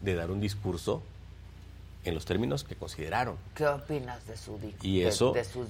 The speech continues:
Speaker 1: a ver,
Speaker 2: discursos, del de la presidenta,
Speaker 1: a ver,
Speaker 2: la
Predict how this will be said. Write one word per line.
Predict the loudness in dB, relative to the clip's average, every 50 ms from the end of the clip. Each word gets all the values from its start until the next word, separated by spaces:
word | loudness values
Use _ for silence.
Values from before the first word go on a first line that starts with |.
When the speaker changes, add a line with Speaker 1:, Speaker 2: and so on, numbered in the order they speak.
| -4 -2 2
Speaker 1:
a | 4 4
ver, | 6 6
Speaker 2:
discursos, | 4 4 0 0 -2 0 2
del | 2 2 2 2
de | 0 0
la | 2 2 0 0
presidenta, | -2 -6 -6 -6 -6 -6 -6 -4 -2 -4 -4 -4 -4 -4
Speaker 1:
a | -2
ver, | -2 -2 0 0
Speaker 2:
la | 0 0 -2 -2